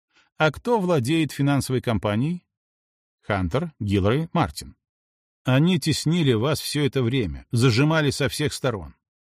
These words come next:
Вы, черт возьми, отлично это знаете.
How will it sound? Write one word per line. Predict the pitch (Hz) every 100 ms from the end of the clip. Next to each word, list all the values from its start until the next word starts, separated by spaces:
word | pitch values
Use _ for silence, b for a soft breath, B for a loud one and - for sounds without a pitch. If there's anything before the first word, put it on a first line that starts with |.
| -
Вы, | 117 220
черт | - 240 196
возьми, | 220 170 220
отлично | 208 - 220 226 240
это | 233 226
знаете. | 190 165 82 - -